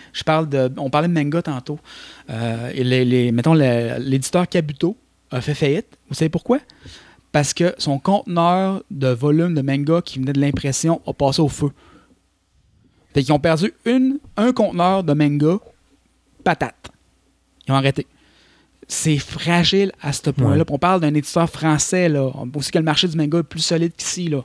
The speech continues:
Speaker 1: Je veux dire, c'est vraiment, tu sais, on, oui, il y a des gens comme Glénat, il y a des gens comme Funimation, il y a des gens, mais ces géants-là sont bâtis sur le fait que les autres sont morts. Puis Glénat, ben, ils sont souvent Glénat, c'est déjà un géant de l'édi-, de l'édition avant qui a pris le manga puis qui était des pre-, un des premiers à le faire.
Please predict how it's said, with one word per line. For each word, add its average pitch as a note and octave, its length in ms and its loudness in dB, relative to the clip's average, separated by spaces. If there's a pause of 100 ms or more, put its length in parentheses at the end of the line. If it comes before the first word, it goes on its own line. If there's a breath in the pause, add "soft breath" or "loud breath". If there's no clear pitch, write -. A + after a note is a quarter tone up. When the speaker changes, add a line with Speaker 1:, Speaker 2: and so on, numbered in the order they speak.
(760 loud breath)
Speaker 1:
Je - 120 -6
veux A#2+ 40 -2
dire, B2 100 -4
c'est C#3 260 4
vraiment, D3 480 2
tu E3 100 -12
sais, G3 240 0
on, - 140 -10 (160)
oui, F3 220 0
il - 20 2
y A#3 40 4
a F#3+ 40 4
des D3+ 120 4
gens D#3+ 180 0
comme D3+ 140 -4
Glénat, C3+ 460 0
il C#3+ 80 0
y - 20 0
a C3 40 -2
des C3 180 0
gens D3 200 -2
comme C3 120 -4
Funimation, C#3 640 0
il C#3+ 80 -2
y C#3 40 -2
a C3 40 -2
des C3 160 0
gens, A#2 180 -6
mais B2+ 260 -2
ces C#3 160 -2
géants-là C#3 360 2
sont D3+ 180 -4
bâtis B2+ 360 -2
sur - 180 -6
le C3 80 -4
fait D#3+ 160 -4
que D#3 80 -6
les C#3 60 0
autres D3 120 -2
sont C#3 140 -6
morts. C3+ 300 -4 (800 loud breath)
Puis C3+ 100 -6
Glénat, D3 380 2
ben, C3 220 -4 (100)
ils B2 80 -10
sont C3 120 -6
souvent D3+ 200 2
Glénat, C3 240 0
c'est D3+ 100 -2
déjà C#3 140 0
un C#3 80 2
géant C#3 300 0
de C#3+ 100 0
l'édi-, C3+ 340 -2
de C#3 60 -6
l'édition C#3 340 0
avant C3+ 260 4
qui C#3 120 -2
a A#2 40 -2
pris - 140 -2
le C#3+ 80 2
manga C#3 380 2
puis - 80 -14
qui C3 80 -4
était C3 140 0
des C3 100 2
pre-, C#3 160 -2
un C#3+ 100 4
des D3 100 2
premiers C3+ 260 0
à B2+ 40 0
le A2+ 60 -2
faire. D3+ 340 -2